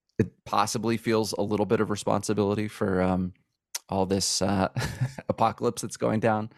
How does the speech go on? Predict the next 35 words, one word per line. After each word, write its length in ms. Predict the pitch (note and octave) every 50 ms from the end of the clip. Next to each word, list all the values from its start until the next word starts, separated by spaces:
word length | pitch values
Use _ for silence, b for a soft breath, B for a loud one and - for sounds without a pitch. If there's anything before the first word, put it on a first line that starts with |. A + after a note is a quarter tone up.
| B B B B B B B B -
because 340 | G2+ G2 - G#2+ G2 F#2 G2+
of, 260 | G#2 G2+ G2 G2 - -
uh, 240 | G2+ G2+ G2+ -
because 260 | - G2 G2 G#2 G2+ F#2+
it 60 | G#2
was 100 | G#2 -
stolen 300 | - - G#2 G2 G2+ G2+
from 200 | - A2 A2 A2
him. 60 | G#2 B B B B B B B B -
And, 260 | C3+ C3+ C3 C3+ - - -
and 160 | C3 C3+ C3+
yet, 260 | B2+ C3+ C#3 C#3+ C3+
like, 220 | - C3 C3 B2 -
there's, 260 | B2 B2 A#2+ A#2 - - _ _ _ _ _ _ _ _ _ _ _ _ _ _ _ -
it, 300 | D3 D3 - D3 D3 - -
it, 160 | D3 C#3 C#3 C#3+
it 100 | C3 -
can 100 | - B2+
be 100 | B2+ B2+
so 300 | - - - C#3 C3 A#2+
hard 480 | - - - G#2+ G#2+ A2 A2 A2 G2+
to 800 | - - - - - - G#2+ G2 F#2+ F#2 F#2 F2 E2+ F2+ F#2 - b b b b b b b b _
tell 640 | - - - G2+ G2 G#2 G#2 G2+ G2+ G2+ F#2+ - -
what 320 | G2 F#2+ G2 G2 G2 - -
anybody's 500 | G2+ G2+ G2+ - - - - G2 F#2+ G2
motivations 720 | F#2+ F#2 F2 F2+ F2+ F#2 F#2 F#2+ - G2 G2 G2 F2+ G2
are. 180 | F#2+ G#2+ - - B B B B B _ -
And 280 | A#2+ B2 A#2 A#2 A2+ - - - _ _ _ _ -
when 320 | A#2 G#2 A2+ A#2+ A#2 A#2
you're 160 | G#2 A2 A2
going 420 | G#2 G2+ A#2 A2 A2+ A2+ A2+ A2 G#2
around 480 | G2+ G2+ G2 F#2+ F#2 F#2+ G2 F2 - - -
Clocktown, 880 | - - A2+ A2 G#2 G#2+ - - - - - - - F#2 F#2 F#2 E2+ - -
which 340 | - A2 G#2+ - - - - -
is, 180 | A#2 A2+ G2+